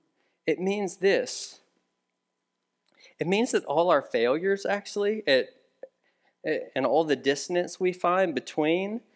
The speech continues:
the life that Jesus promotes and the life that we live, every one of our failures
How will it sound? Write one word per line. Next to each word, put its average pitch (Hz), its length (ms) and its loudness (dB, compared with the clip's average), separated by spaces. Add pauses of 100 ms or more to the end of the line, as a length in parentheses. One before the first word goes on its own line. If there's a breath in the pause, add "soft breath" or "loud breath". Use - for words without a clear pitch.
(200)
the 143 100 4
life 143 300 4
that 147 140 -4
Jesus 160 320 -4
promotes 147 800 0 (100)
and 139 120 0
the 127 60 4
life 131 320 2
that 131 120 -2
we 143 120 0
live, 135 580 0 (1500 soft breath)
every 185 280 4
one 175 200 4
of 175 120 0
our 175 100 6
failures 190 840 0